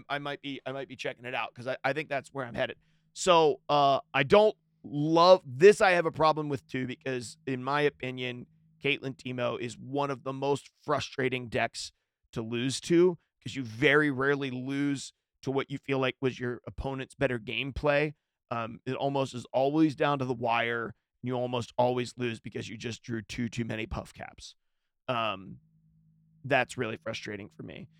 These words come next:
Um, let's, I, I, I can't quit talking here. Victor. Victor, Victor, Victor, Victor, Victor.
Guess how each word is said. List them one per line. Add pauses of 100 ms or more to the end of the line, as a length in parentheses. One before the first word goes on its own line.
(280)
Um, (240)
let's,
I,
I,
I
can't
quit
talking
here. (320)
Victor. (1040)
Victor,
Victor,
Victor,
Victor,
Victor.